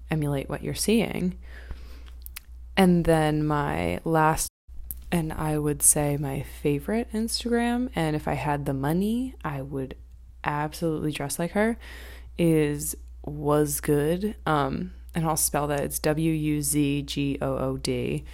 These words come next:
Um, I don't know her name, but she just plays with color like no other,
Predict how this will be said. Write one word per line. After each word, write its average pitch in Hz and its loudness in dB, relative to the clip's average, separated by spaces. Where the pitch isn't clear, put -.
Um, - -2
I 156 0
don't 165 4
know 156 -2
her 151 -2
name, 139 -4
but 151 4
she 160 4
just - 2
plays 147 4
with 151 2
color 131 2
like 139 -2
no 147 4
other, 143 0